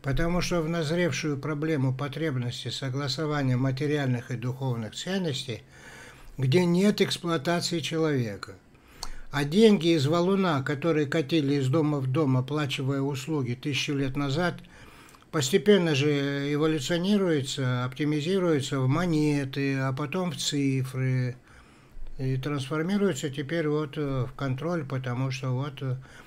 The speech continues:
кроме народа, людей, так сказать, существуют вот прыткие управленцы, бизнесмены, военные, военно-промышленный комплекс. Ну а как же?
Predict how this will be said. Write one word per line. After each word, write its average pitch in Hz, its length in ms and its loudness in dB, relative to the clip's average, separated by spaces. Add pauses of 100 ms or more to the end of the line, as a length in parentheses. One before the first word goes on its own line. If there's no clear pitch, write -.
(180)
кроме 139 340 0
народа, 135 640 2
людей, 131 520 0
так 131 240 -4
сказать, 117 460 -4
существуют 135 840 -4
вот 139 240 -4 (300)
прыткие 165 460 0
управленцы, 139 680 -2
бизнесмены, 139 840 -2
военные, 135 800 -2
военно-промышленный 127 880 -4
комплекс. 131 580 -6
Ну 156 200 -6
а 151 120 -6
как 131 220 -8
же? - 100 -18